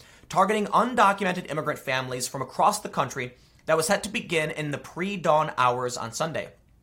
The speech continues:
The operation details, which had been reported by multiple outlets, including BuzzFeed News,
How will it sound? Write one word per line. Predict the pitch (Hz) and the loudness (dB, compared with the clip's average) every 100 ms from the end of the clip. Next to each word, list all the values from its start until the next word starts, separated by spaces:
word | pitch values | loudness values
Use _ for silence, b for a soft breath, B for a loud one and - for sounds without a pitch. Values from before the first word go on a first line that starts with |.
| _ _ _ - | _ _ _ -18
The | - | -2
operation | 127 160 170 180 175 | 2 2 2 0 -2
details, | 131 190 175 104 - - B B B - | -4 -4 -2 -4 -6 -12 B B B -10
which | 151 - | -8 0
had | 165 196 | 2 2
been | 254 | 2
reported | 247 208 196 | 2 2 0
by | 175 | 0
multiple | 143 151 165 170 - | 0 0 0 -2 0
outlets, | 156 151 - | 0 -2 -6
including | 151 143 - 175 170 | -8 -8 -4 -4 -2
BuzzFeed | 127 139 - 120 | -2 -2 -4 -6
News, | 156 175 139 - | -2 -2 -2 -4